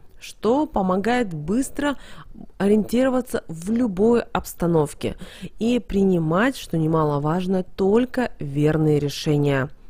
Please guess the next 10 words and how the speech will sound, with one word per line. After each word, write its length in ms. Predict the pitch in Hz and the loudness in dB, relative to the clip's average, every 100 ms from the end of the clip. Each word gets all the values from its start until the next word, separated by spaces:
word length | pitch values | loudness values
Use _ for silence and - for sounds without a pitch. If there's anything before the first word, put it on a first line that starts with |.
| - | -10
Многие 400 | - 247 320 247 | -2 0 0 2
из 120 | 247 196 | 0 0
нас 360 | 208 269 302 - - - - | 0 0 -4 -10 -16 -14 -6
могут, 440 | 202 262 247 - | -2 0 -2 0
э, 180 | 190 180 | 0 2
в 60 | 196 | 0
этот 260 | 233 202 | 0 -2
день 300 | 156 214 262 | 0 0 0
задуматься 720 | 180 165 160 202 208 - 180 - | 2 0 0 0 -2 -2 -4 -4
о, 460 | - 156 151 151 156 | -4 -2 -2 -2 -4